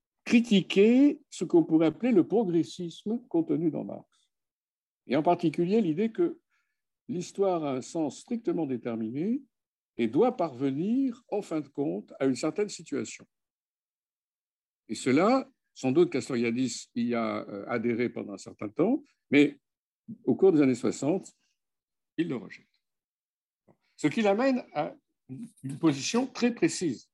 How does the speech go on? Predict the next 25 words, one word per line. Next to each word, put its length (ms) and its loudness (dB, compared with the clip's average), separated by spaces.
qui 160 4
en 100 6
effet, 380 2
à 80 0
certains 400 4
égards, 560 4
peut 100 0
recouper 520 2
de 140 0
Deleuze 260 0
et 40 -10
de 80 -10
Foucault, 320 -20
par 180 -20
exemple. 320 -16
Et 80 2
ce 140 0
ne 60 2
sont 220 2
pas 160 4
des, 360 2
des 320 -2
épistémés 840 -2
qu'il 100 -20
considère. 400 -20